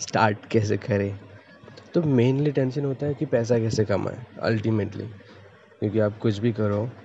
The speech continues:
मेन मोटिव आपका पैसा कमाना ही है, क्योंकि उससे ही आप आगे बढ़ोगे, क्योंकि वही मेन मीडियम है, medium of exchange का, जिसको आप एक्सचेंज करके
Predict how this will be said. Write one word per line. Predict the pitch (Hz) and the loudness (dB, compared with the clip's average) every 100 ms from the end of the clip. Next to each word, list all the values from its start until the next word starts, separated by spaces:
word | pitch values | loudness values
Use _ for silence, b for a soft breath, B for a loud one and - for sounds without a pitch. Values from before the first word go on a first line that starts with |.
| - 110 | -6 0
मेन | 107 | 2
मोटिव | 110 107 104 104 | 4 2 0 -2
आपका | 98 113 | -2 0
पैसा | 107 104 107 | 0 0 -2
कमाना | 101 107 107 | 0 2 4
ही | 110 107 | 4 4
है, | 101 104 | 2 0
क्योंकि | - 101 101 | -2 -6 -4
उससे | 101 101 101 - | -4 -6 -6 -4
ही | 107 95 110 | -2 0 0
आप | - 98 95 - | 0 -2 -4 -6
आगे | 104 104 104 | -2 0 0
बढ़ोगे, | 95 95 101 101 | 0 -2 -2 -2
क्योंकि | 104 104 113 | -2 0 0
वही | 104 107 113 | 2 2 4
मेन | 113 104 104 107 B B B B 107 | 4 4 2 -2 B B B B -4
मीडियम | 107 104 110 101 | 0 4 4 4
है, | 107 113 127 - - | 2 -2 -4 -10 -2
medium | 107 107 110 113 98 | 2 4 2 2 0
of | 113 - - | -2 -2 -4
exchange | 120 117 101 135 120 107 | -2 -4 2 4 4 0
का, | - 98 | -4 -2
जिसको | 101 120 - 123 | 0 -2 0 2
आप | 101 - | 2 0
एक्सचेंज | 107 - - 123 120 - | -8 -6 0 2 2 2
करके | 110 104 110 | 2 2 -2